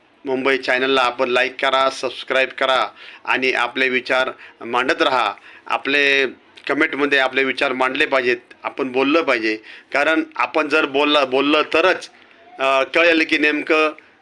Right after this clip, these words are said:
अ, आपले विचार काय आहेत आणि, अ, नेत्यांचे विचार काय आहेत, कार्यकर्त्यांचे विचार काय आहेत, कार्यकर्ता कुठं चुकतो. तर हे आपण आपले विचार, अ, मांडणे गरजेचं आहे. यालाच आपण लोकशाही म्हणतो. लोकशाही,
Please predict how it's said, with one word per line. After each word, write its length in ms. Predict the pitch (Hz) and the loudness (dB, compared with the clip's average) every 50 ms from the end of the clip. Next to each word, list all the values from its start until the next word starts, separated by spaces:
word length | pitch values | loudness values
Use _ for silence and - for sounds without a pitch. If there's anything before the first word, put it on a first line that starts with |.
| _ 120 | _ -4
अ, 440 | 120 123 127 127 127 127 127 127 - - - | -2 0 2 2 2 2 0 0 -2 -4 -4
आपले 240 | - 123 120 147 151 | -4 -4 -2 -2 -4
विचार 320 | 143 139 139 - 165 170 | -2 -2 0 0 0 2
काय 180 | 170 170 151 147 | 2 0 0 2
आहेत 180 | 147 139 135 120 - - _ _ _ _ _ _ _ - - - - - | 2 0 0 -2 -6 -12 _ _ _ _ _ _ _ -20 -20 -20 -12 -6
आणि, 460 | 113 123 139 151 156 156 151 151 - - - - | -4 -2 0 2 2 2 2 0 -2 -4 -8 -6
अ, 100 | 117 120 123 123 123 123 123 120 120 120 120 | -2 0 0 2 2 2 2 2 0 0 -2
नेत्यांचे 500 | 120 120 131 139 139 156 147 139 156 156 | -2 -2 -2 0 0 -2 -2 0 0 -2
विचार 300 | 143 139 135 170 170 175 | -2 -2 0 0 0 2
काय 220 | 170 175 160 147 143 | 2 2 2 2 2
आहेत, 200 | 135 131 123 123 - _ _ _ _ _ _ _ _ _ - - | 2 0 0 -2 -6 _ _ _ _ _ _ _ _ _ -4 -2
कार्यकर्त्यांचे 560 | 131 135 143 156 160 156 165 165 165 170 170 | 0 0 0 0 0 0 0 2 2 2 0
विचार 300 | 156 151 - 165 147 143 | 0 0 0 0 0 0
काय 180 | - 143 131 | 0 0 0
आहेत, 100 | 131 127 123 - | 0 0 -2 -2
कार्यकर्ता 480 | 139 131 135 139 135 147 143 139 - - | 0 0 0 0 0 -2 -2 0 -2 -4
कुठं 340 | 180 - 139 135 175 165 | -4 -4 -4 -2 -2 -2
चुकतो. 560 | - 175 147 - - - 135 123 123 123 - - - - - - - - _ _ - 170 | -2 -4 -6 -4 -2 0 2 2 2 0 -4 -10 -20 -20 -20 -20 -20 -20 _ _ -2 0
तर 100 | 165 165 | 2 2
हे 60 | 175 | 4
आपण 280 | 175 170 175 185 180 | 2 2 2 0 2
आपले 240 | 175 175 170 175 175 | 2 0 0 0 0
विचार, 300 | 170 170 165 180 175 180 175 - - _ - | 0 0 0 0 0 -2 -2 -8 -12 _ -8
अ, 360 | 143 143 143 143 147 143 - - | -6 -4 -4 -2 -4 -4 -6 -6
मांडणे 380 | 131 143 143 143 151 160 165 165 | -6 -4 -2 0 2 2 2 2
गरजेचं 380 | 147 156 156 151 160 160 151 156 | 2 2 2 2 2 2 2 2
आहे. 240 | 143 139 131 127 131 - - - - - - 135 | 2 2 0 0 -4 -8 -14 -20 -20 -10 -4 -2
यालाच 240 | 143 156 175 165 | 0 0 2 2
आपण 240 | 170 160 156 165 160 | 2 0 2 0 0
लोकशाही 400 | 147 156 156 143 - - 151 151 | 0 0 0 0 0 0 0 2
म्हणतो. 380 | 147 143 135 131 - 139 135 131 | 2 0 0 0 0 0 0 2
लोकशाही, 600 | 135 143 139 - - 151 147 156 151 151 147 | 0 0 -2 0 0 0 0 0 0 -2 -2